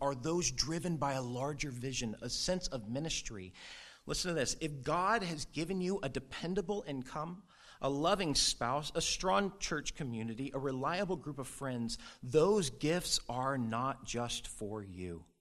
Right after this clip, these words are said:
They are to equip you to reach out and draw in those who are broken and searching, the younger brothers. God is giving you the opportunity to bring hope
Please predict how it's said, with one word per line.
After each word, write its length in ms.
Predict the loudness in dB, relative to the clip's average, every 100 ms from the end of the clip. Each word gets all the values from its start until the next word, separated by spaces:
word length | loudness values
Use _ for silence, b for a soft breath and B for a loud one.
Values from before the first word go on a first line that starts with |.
| _ _ _ _ B B 4
They 120 | 6
are 140 | 8
to 160 | 6 0
equip 480 | -4 -4 -4 -4 -4
you 120 | -4
to 180 | -2 -2
reach 400 | -4 -4 -4 -2
out 300 | 2 2 0
and 180 | -2 0
draw 460 | -2 2 6 6 6
in 300 | 2 0 0
those 400 | -2 -4 -4 -6 -8 B
who 160 | -4 -2
are 100 | -2
broken 640 | -2 -2 -2 -2 -6 -6 -6
and 220 | -6 -4
searching, 800 | -2 -2 -2 -4 -4 -2 -2 -4 -4
the 100 | -2
younger 400 | 0 0 0 -2
brothers. 760 | -4 -4 -6 -8 -6 -6 -8 _ B B B
God 300 | 10 10 10
is 140 | 6
giving 320 | 0 0 0 -2
you 160 | -2
the 140 | 2 4
opportunity 920 | 4 2 -6 -6 -4 -6 -6 -10 -12 _ _ _ _ b b -6
to 80 |
bring 260 | -2 0 0
hope 580 | -2 -2 0 0 -6